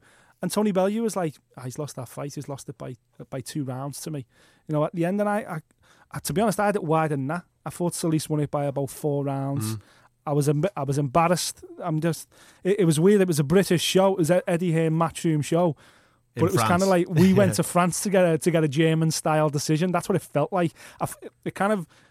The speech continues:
Speaker 1: you know, the, all these decisions that Felix Sturms and Arthur Abrams and all these have had in Germany.
Speaker 2: Yeah,
Speaker 1: And we
Speaker 2: yeah,
Speaker 1: all
Speaker 2: yeah.
Speaker 1: ki-,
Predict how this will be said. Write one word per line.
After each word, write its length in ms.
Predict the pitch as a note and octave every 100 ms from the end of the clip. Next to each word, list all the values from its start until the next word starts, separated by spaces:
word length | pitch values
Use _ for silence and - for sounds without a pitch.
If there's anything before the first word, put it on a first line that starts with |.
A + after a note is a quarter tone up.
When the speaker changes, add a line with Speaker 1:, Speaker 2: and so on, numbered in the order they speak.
| _ -
Speaker 1:
you 60 |
know, 100 | F#3
the, 80 | G3+
all 160 | A3 G3+
these 160 | F#3+
decisions 440 | - E3 F3+ G#3 F#3+
that 160 | D#3
Felix 400 | - F3+ E3+ -
Sturms 340 | - E3 F3 E3
and 100 | E3
Arthur 280 | D#3 C#3+ D#3
Abrams 480 | E3 E3+ E3+ E3
and 80 | D#3
all 140 | E3 E3
these 160 | E3 D#3+
have 80 | E3+
had 120 | D#3+
in 80 | D#3+
Germany. 260 | D#3+ D#3+ C#3
Speaker 2:
Yeah, 80 |
Speaker 1:
And 80 | C3+
we 60 | C3
Speaker 2:
yeah, 40 |
Speaker 1:
all 60 | G3
Speaker 2:
yeah. 140 | G3+
Speaker 1:
ki-, 60 | G#3